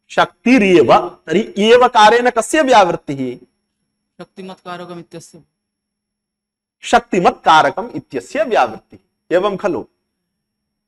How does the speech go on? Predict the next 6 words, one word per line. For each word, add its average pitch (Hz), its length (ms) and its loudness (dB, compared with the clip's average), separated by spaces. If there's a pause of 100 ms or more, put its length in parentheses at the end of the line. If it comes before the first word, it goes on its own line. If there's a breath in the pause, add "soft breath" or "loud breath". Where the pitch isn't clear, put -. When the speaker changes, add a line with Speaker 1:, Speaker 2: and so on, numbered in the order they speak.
(320)
Speaker 1:
केचन 233 420 2
पदार्थाः 233 800 2
शब्देन 220 580 -4
न 202 140 0
उक्ताः 214 800 2
भवन्ति, 147 880 -6